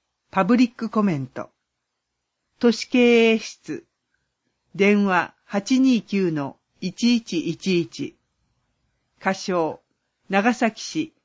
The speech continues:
余暇まちづくり基本条例案骨子。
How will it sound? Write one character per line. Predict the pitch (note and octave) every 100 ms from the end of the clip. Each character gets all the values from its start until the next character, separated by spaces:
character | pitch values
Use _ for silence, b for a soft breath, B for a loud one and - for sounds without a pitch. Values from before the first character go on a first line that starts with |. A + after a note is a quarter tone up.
| _
余 | F#3+ F#3+
暇 | B3
ま | A#3 A#3
ち | A#3+
づ | A3
く | A3 G3
り | D#3+ C3+ -
基 | G#3
本 | A3+ A#3+ A3
条 | G#3+ G3 E3
例 | C#3+ C3+ _ -
案 | F#3 F3 B2+ _
骨 | - E3+
子。 | - - D3+ A#2+